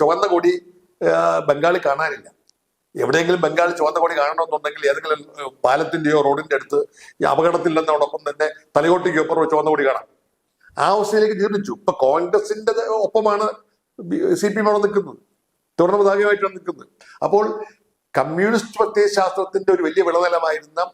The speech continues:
ബംഗാളിലും ത്രിപുരയിലും സംസ്ഥാന പാർട്ടി ആകാൻ പോലും കഴിയാത്ത അവസ്ഥയിലേക്ക് ജീർണിച്ചു. കാരണം എന്താ? തുടർ ഭരണത്തിന്റെ ദോഷമാണ്. ഇവിടെ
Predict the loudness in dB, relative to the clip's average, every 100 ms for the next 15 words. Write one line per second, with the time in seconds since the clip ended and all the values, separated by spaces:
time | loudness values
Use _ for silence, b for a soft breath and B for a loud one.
0 | _ _ _ _ -2 0 2 2 2 -2
1 | -8 -4 0 2 0 -2 -4 -4 -4 0
2 | 0 2 0 0 2 2 4 0 -2 -6
3 | -6 -2 -2 -2 -4 -8 -8 -8 -10 _
4 | _ _ _ 0 0 0 0 0 0 -6
5 | _ _ _ _ 0 0 2 0 0 0
6 | 0 0 -2 -4 -6 -6 -4 -4 -6 -10
7 | _ b b b b -2 2 2